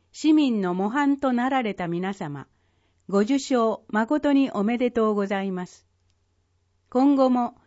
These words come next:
ますますのご活躍をお祈り申し上げますとともに、希望に満ちた市政の推進に、なお一層のご指導とご協力を賜りますよ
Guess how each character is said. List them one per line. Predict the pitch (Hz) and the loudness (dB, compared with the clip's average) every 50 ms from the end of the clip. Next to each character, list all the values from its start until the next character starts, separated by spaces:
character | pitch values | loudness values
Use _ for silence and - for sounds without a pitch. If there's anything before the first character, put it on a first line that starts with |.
| _ _ - | _ _ -6
ま | 214 226 | -6 -4
す | 233 - 330 | 0 2 4
ま | 311 302 302 | 4 4 2
す | 302 262 | 0 -2
の | 226 214 196 185 | -2 -2 -2 -2
ご | 190 190 | -2 -2
活 | - 247 254 254 - 247 | -2 -4 -4 -4 -4 -4
躍 | 247 240 240 240 - 233 226 214 | -2 -2 -2 -4 -4 -2 0 0
を | 214 220 - - | 0 0 -2 -2
お | 202 208 | -2 0
祈 | 240 262 269 262 254 247 247 240 | 2 2 2 2 0 0 -2 -2
り | |
申 | 233 233 233 240 | -2 -2 -2 -4
し | 233 - - 233 | -4 -4 -4 -2
上 | 220 220 | -2 -2
げ | 220 214 | -2 -2
ま | 208 208 214 | -4 -4 -6
す | 208 - - | -6 -8 -8
と | - 208 | -8 -6
と | 202 - 190 | -4 -4 -4
も | 190 185 185 | -4 -4 -4
に、 | 180 175 175 - _ _ _ _ _ _ _ _ - | -6 -6 -8 -10 _ _ _ _ _ _ _ _ -6
希 | - 247 262 | -4 -2 0
望 | 254 302 311 320 | 2 2 4 4
に | 311 302 294 | 4 4 4
満 | 285 302 294 294 - 214 | 2 2 0 -2 -6 -10
ち | - | -6
た | - 165 - | -6 -6 -4
市 | - 294 285 | -4 -6 -6
政 | - - 285 254 220 | -4 -2 -2 -2 -2
の | 196 175 175 | -2 -4 -4
推 | - - 214 226 226 | -4 -4 -4 -4 -4
進 | - - 220 220 214 208 208 | -6 -6 -6 -4 -4 -4 -4
に、 | 208 202 196 - _ _ _ _ _ _ _ - | -4 -6 -8 -12 _ _ _ _ _ _ _ -4
な | 240 277 285 254 | 0 0 2 2
お | 208 180 - - | 0 -2 -4 -4
一 | 214 208 | -6 -6
層 | - - - - 285 277 277 269 | -6 -6 -4 -2 0 0 2 0
の | 262 254 233 | 0 0 -2
ご | 196 220 233 | -2 -2 -2
指 | - - 285 | -2 -2 -2
導 | 269 254 226 208 190 | 0 0 0 0 -2
と | 190 - 170 156 - - - | -4 -4 -6 -6 -6 -8 -6
ご | 165 196 190 185 | -4 -4 -4 -2
協 | - 277 285 269 262 | 0 0 2 2 2
力 | 254 247 240 240 - 233 220 220 | 2 0 -2 -4 -4 -2 -2 -2
を | 220 | -2
賜 | 220 220 208 214 240 240 240 233 233 | -4 -4 -4 -2 -2 0 -2 -2 -2
り | 226 226 | -2 -4
ま | 220 220 226 226 | -4 -4 -4 -6
す | - 214 214 | -8 -8 -6
よ | 208 196 165 107 | -6 -4 -6 -8